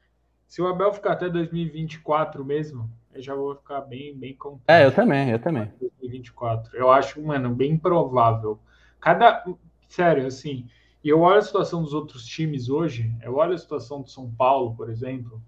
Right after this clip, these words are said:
Speaker 1: que é uma péssima situação.
Speaker 2: A, a
Speaker 1: Olha a
Speaker 2: cada
Speaker 1: situação
Speaker 2: jogo é o limite, né, dos caras. Você fica pensando,
Speaker 1: É.
Speaker 2: pô, o, o, hoje se empatar vai cair. Ô, pô, e o Palmeiras não tem
Speaker 1: Exato.
Speaker 2: isso, né?
Speaker 1: E o Palmeiras não tem isso.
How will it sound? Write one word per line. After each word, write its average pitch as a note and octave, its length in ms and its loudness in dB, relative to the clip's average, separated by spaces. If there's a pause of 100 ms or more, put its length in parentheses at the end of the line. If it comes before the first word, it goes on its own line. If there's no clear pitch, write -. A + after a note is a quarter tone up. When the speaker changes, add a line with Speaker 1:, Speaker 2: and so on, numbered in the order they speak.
Speaker 1:
que - 80 -20
é A#2+ 60 -12
uma B2 160 -12
péssima A#2+ 580 -2
situação. A#2 640 -8
Speaker 2:
A, - 360 0
a C3 100 8
Speaker 1:
Olha D#3+ 80 6
a F3+ 40 4
Speaker 2:
cada F3 280 10
Speaker 1:
situação F#3+ 80 8
Speaker 2:
jogo F3+ 300 8
é - 20 8
o G3+ 60 8
limite, F3+ 440 2
né, C#3 140 0
dos B2 160 -4
caras. B2 300 2
Você B2 100 -6
fica B2+ 240 -6
pensando, C#3+ 440 0
Speaker 1:
É. G3+ 60 -4
Speaker 2:
pô, D3+ 460 4
o, - 240 -2
o, E3 140 4
hoje G3+ 200 6
se G#3+ 160 -4
empatar F#3 480 2
vai G3+ 120 0
cair. C#3+ 420 -2
Ô, C#3 240 -2
pô, E3 340 -2
e B2 120 -4
o B2 40 -6
Palmeiras D#3 360 -6
não G#3 100 -6
tem F#3 160 -6
Speaker 1:
Exato. E3 240 0
Speaker 2:
isso, - 100 -14
né? A2 80 -14 (160)
Speaker 1:
E D3 80 -8
o D3 60 -10
Palmeiras D#3+ 380 2
não F#3 120 -8
tem F3+ 320 -8
isso. D3+ 240 -12